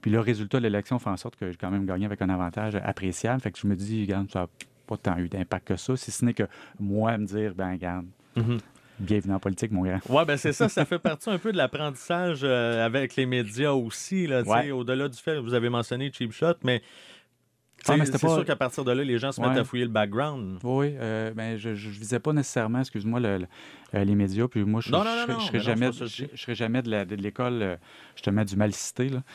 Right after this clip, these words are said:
Speaker 2: <laughs>
Speaker 1: Euh, en tout cas, j'espère. Mais, tu sais, pour moi, ça, ça, ça, c'était une game politique,
Speaker 2: Ouais.
Speaker 1: beaucoup plus qu'une game médiatique.
Speaker 2: Absolument.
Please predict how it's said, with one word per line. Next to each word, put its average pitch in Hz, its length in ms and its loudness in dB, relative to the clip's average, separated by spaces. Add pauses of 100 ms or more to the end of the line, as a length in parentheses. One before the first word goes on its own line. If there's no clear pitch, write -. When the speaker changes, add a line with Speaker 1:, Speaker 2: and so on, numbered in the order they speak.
Speaker 2:
<laughs> 123 200 -10
Speaker 1:
Euh, 95 380 0
en 98 120 -10
tout - 100 -20
cas, 104 60 -2
j'espère. 104 520 0 (480)
Mais, 113 180 4
tu - 40 -10 (160)
sais, - 100 0
pour 117 200 0
moi, 127 140 4
ça, 127 160 -2
ça, 117 140 -6 (160)
ça, - 200 -10
c'était 113 340 0
une 113 200 4
game 120 320 2
politique, 104 500 -8
Speaker 2:
Ouais. 95 180 -2
Speaker 1:
beaucoup 107 220 -8
plus 123 200 -6
qu'une 98 200 -2
game 107 220 0
médiatique. 95 560 -4
Speaker 2:
Absolument. 104 500 2